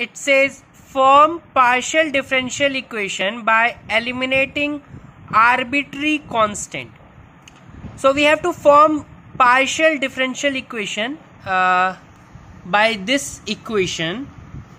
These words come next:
and we have to eliminate arbitrary constant. So as you can see, A and B are here arbitrary constant, so we need to anyhow eliminate them. How can we do that? Uh, if I let this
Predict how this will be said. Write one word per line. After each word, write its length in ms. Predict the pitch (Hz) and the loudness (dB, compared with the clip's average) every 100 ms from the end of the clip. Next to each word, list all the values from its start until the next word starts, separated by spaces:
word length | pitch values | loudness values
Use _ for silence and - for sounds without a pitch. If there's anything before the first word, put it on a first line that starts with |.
| - - 233 | -20 -8 -2
and 240 | 269 302 302 | 2 2 2
we 80 | 311 | 2
have 100 | 311 | 4
to 80 | 320 302 | 4 4
eliminate 500 | 294 294 311 320 - 240 | 2 2 2 0 -2 -2
arbitrary 460 | 233 262 269 269 240 | -2 -6 -6 -6 -2
constant. 440 | 214 175 208 208 285 | -4 -4 -10 -4 0
So 100 | 277 | 2
as 100 | 294 320 | 2 2
you 80 | 320 | 2
can 120 | 320 302 | 0 0
see, 140 | - 269 - - 233 285 | -4 -6 -8 -12 -2 2
A 20 | 320 302 277 | 4 4 0
and 180 | 269 233 | -2 -2
B 300 | 240 220 226 302 - - - - - 214 | -2 -2 -4 -10 -16 -20 -20 -20 -2 2
are 80 | 240 | 2
here 260 | 240 262 269 202 220 | 2 2 2 2 0
arbitrary 500 | 220 254 254 294 285 | 0 -4 -4 -6 0
constant, 560 | 277 277 - 302 330 - - - - | 2 2 -2 -4 -4 -6 -18 -20 -20
so 240 | - 302 277 208 | 0 2 2 2
we 80 | 285 320 | 2 4
need 260 | 339 349 339 359 | 4 2 0 0
to 100 | 302 | 2
anyhow 420 | 311 349 294 302 302 - 226 254 | 2 2 2 4 4 0 -4 0
eliminate 600 | 277 277 285 294 262 147 131 | 2 2 4 2 2 -4 -10
them. 120 | - - - - - - | -10 -12 -12 -14 -10 0
How 100 | 226 285 | 2 4
can 300 | 320 330 339 | 2 2 0
we 80 | 311 | 0
do 60 | 320 302 | 0 2
that? 180 | 320 - - - - - - - - - - 226 | 0 -4 -16 -20 -20 -18 -16 -18 -20 -20 -8 2
Uh, 380 | 240 247 247 247 | 6 6 4 0
if 220 | - 302 349 | -6 -2 2
I 120 | 339 | 2
let 340 | 302 311 294 | 4 2 4
this 200 | 285 302 | 0 0